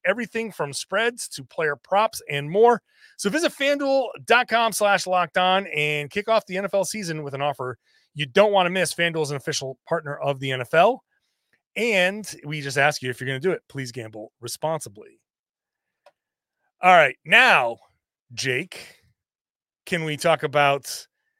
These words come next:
Kevin O'Connor talking about – Franz Wagner? And he said in a piece on The Ringer, in a twenty twenty-one redraft,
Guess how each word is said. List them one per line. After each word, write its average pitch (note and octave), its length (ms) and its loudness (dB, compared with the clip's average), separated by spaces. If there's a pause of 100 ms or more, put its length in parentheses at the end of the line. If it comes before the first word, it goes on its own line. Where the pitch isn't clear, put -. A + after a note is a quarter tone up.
(340)
Kevin D#3 300 2
O'Connor E3 440 -4 (840)
talking E3 480 0
about – D3 640 2 (540)
Franz E3 380 2
Wagner? D#3+ 500 -2 (320)
And D#3 160 0
he E3+ 80 0
said F3 480 4
in C#3+ 120 -10
a C#3 40 -10
piece C#3+ 240 -10
on C3+ 80 -8
The B2 80 -8
Ringer, C#3 340 -10 (480)
in F#3+ 120 -2
a F#3 80 0
twenty G3 360 -4
twenty-one G3 420 -2
redraft, F#3 520 0